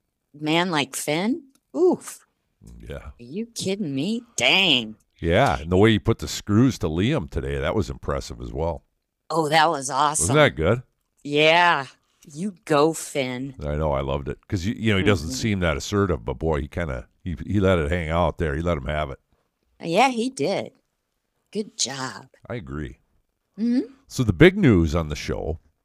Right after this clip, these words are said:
Speaker 1: Yes.
Speaker 2: is, and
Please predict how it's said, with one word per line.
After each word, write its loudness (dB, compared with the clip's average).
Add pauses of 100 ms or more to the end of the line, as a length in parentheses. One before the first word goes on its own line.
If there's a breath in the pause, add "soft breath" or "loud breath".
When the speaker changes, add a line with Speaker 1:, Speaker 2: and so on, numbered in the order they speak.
(460)
Speaker 1:
Yes. 0
Speaker 2:
is, 0 (840)
and -4